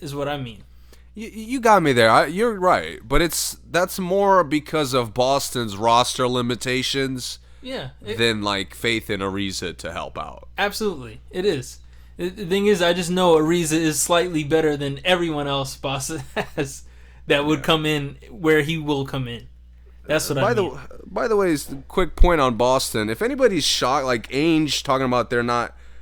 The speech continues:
Speaker 2: built to contend, it's because the most important player is not playing right now.
Speaker 1: And that's
Speaker 2: I told you, I told you when Marcus Smart got hurt.
Speaker 1: Oh, yeah, absolutely.
Speaker 2: O-, like,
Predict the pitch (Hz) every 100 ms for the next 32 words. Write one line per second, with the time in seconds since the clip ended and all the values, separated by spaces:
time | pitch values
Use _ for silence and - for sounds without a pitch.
0 | - - - - 113 120 131 - 120 -
1 | 101 - 131 127 104 135 147 - 170 190
2 | 180 143 139 147 165 175 - 143 175 160
3 | 139 - 196 151 110 135 143 - 165 170
4 | 98 80 78 55 53 - - - - -
5 | - - - - - - - - - -
6 | - 131 127 - 143 175 202 165 147 -
7 | 156 - 190 220 175 165 143 147 165 170
8 | - 170 175 151 147 143 147 82 - -
9 | - 190 240 226 123 208 - 247 190 -
10 | - 117 110 107